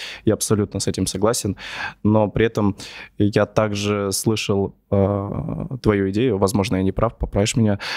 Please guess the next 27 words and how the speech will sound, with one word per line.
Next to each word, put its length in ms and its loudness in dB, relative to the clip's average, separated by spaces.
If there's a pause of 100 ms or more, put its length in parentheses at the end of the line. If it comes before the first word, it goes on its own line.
(200)
что 260 0
если 340 0
вы 160 -2
уже 340 -2
вступаете 440 -2
в 40 0
отношения 440 0
с 80 -2
девушкой, 420 -4 (680)
то, 360 2 (380)
э, 240 6 (680)
максимум 680 0 (520)
через 300 2
год 260 0 (120)
вы 180 2
уже, 480 0 (200)
или 140 -10
ми-, 220 0
ну, 120 2
в 20 2
общем, 260 -2 (240)
через 320 0
год 240 -2
вы 100 0
уже 200 -2
точно 520 0
должны, 640 0